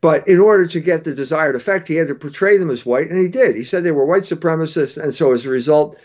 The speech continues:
some black guy showed up and beat up, uh, a sixty-year-old Catholic, uh, by the name, I think his name was Connor Martin,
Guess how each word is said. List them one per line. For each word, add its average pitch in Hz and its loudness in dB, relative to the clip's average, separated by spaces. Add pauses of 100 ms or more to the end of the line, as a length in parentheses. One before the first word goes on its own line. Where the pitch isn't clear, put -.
(280)
some 135 -2
black 160 0
guy 151 0
showed 135 0
up 123 0 (420)
and 143 -8
beat 208 0
up, 143 0 (220)
uh, 131 0
a 143 -6
sixty-year-old 147 -2
Catholic, 127 -6 (920)
uh, 113 0
by 123 -2
the 123 -4
name, 131 -4
I 120 0
think 147 -6
his 139 -12
name 131 -2
was 110 -6
Connor 135 -2
Martin, 139 -2